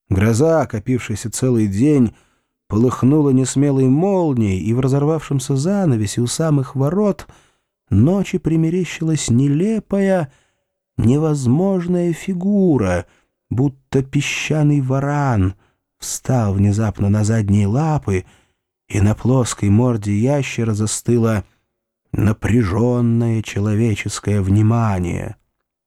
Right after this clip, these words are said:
В следующее мгновение двор был уже пуст. Ночь прыгнула к забору,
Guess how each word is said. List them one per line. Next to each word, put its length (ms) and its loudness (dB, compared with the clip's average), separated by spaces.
В 80 -16
следующее 580 -2
мгновение 580 0
двор 280 0
был 160 0
уже 240 0
пуст. 600 -8
Ночь 340 2
прыгнула 420 0
к 60 -6
забору, 640 0